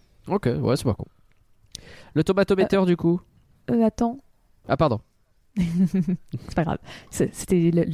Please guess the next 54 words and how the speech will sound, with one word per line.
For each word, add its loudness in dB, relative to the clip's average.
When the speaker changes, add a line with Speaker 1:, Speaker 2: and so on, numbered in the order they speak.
Speaker 2:
après, 0
mais 2
il 2
y 4
avait 0
une -2
phrase 0
avant 2
où 4
Speaker 1:
Ouais. 2
Speaker 2:
le 4
film -2
est 0
nommé 2
aux 4
Golden 0
Globes. 0
Speaker 1:
Oh, 4
cool. 2
Speaker 2:
Ouais. -4
Speaker 1:
Ouh. 4
Speaker 2:
On -8
peut, 0
on 2
peut 2
pas 4
dire 2
encore 0
s'il -4
va 4
gagner 2
ou -2
pas, 2
euh, -2
au -2
moment 0
où -2
on -6
est -6
en -6
train -4
de -4
tourner -2
ce -10
podcast. -4
Euh, 4
mais 4
donc, 0
il 6
est 2
nommé 2
aux 2
Golden 2
Globes 0